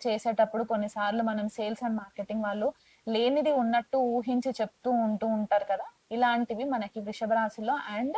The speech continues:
మిథున రాశిలో కనిపించే ఛాన్సెస్ ఎక్కువ ఉంటాయన్నమాట. So ఇక్కడ రాహు, ఆహ్, వచ్చేసరికి ఏమవుతుందంటే సొసైటీకి against గా, అంటే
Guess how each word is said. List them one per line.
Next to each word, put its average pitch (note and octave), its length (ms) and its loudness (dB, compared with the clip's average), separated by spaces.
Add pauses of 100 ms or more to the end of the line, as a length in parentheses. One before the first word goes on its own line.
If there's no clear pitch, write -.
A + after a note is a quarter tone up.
మిథున A3 320 0
రాశిలో G#3 420 0
కనిపించే G3+ 500 -6
ఛాన్సెస్ G3 480 -8
ఎక్కువ G#3+ 320 -8
ఉంటాయన్నమాట. F3 720 -6 (580)
So C4 100 0
ఇక్కడ A3+ 260 4 (100)
రాహు, A3 340 0 (220)
ఆహ్, G3+ 280 6
వచ్చేసరికి G#3 540 -6
ఏమవుతుందంటే F#3+ 760 -8 (400)
సొసైటీకి C#4+ 840 2
against A3 540 2
గా, A3+ 160 4
అంటే F#3+ 280 -2